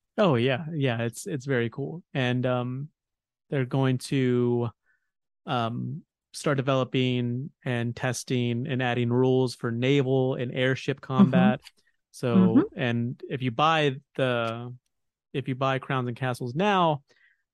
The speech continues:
Speaker 1: uh, you know, that will be included as a free update. So, which is very
Speaker 2: Yep.
Speaker 1: cool.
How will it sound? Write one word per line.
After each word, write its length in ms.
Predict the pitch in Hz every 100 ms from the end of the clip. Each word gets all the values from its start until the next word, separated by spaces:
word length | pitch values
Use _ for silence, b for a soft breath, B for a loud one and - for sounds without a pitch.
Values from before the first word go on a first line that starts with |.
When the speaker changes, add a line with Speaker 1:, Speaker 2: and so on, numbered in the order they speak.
| -
Speaker 1:
uh, 320 | 131 120 120
you 140 | 147 135
know, 80 | 123
that 220 | 131 131
will 100 | 127
be 140 | 131
included 360 | 123 - 131 120
as 140 | 113
a 60 | 120
free 220 | - 123
update. 400 | 123 - 143 -
So, 360 | - - - 160 - _
which 120 | - 135
is 80 |
very 140 | 127 127
Speaker 2:
Yep. 100 | -
Speaker 1:
cool. 240 | 156 170